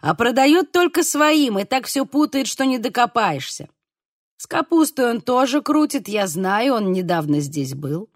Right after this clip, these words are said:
Того и гляди, снова объявится. Пока у него все было тип-топ, но, выходит, где-то он накололся.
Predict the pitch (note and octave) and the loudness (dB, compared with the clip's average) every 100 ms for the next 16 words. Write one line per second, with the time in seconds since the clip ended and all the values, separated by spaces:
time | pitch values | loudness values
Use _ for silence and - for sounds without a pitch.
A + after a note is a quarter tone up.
0 | _ _ - B3+ A3+ G#3 F3+ F3 E3+ E3 | _ _ 0 2 2 0 0 -2 -2 -4
1 | - F#3+ E3 D#3 F3 F#3 G3+ G#3 A3 - | -4 -2 -2 -2 -4 -4 -4 -4 -6 -12
2 | C4 C4 _ _ _ _ _ _ _ _ | -16 -18 _ _ _ _ _ _ _ _
3 | - - F3 F#3 C4+ C#4+ C#4+ C#4+ C#4+ - | -20 -10 -6 2 4 6 6 4 2 2
4 | C#4 A#3+ C#4 C4+ - A#3+ - E4 G3 _ | -2 2 0 0 -2 -4 -2 0 0 _
5 | _ _ _ - F#3 G#3 C#4 E4+ E4 E4 | _ _ _ -6 -2 0 0 2 2 2
6 | B3 C4+ D#4+ E4 D#4 D4+ D4 D4 C#4+ D4 | 0 2 2 2 4 6 4 4 2 2
7 | C4 D#3+ - - | 0 -2 -8 -14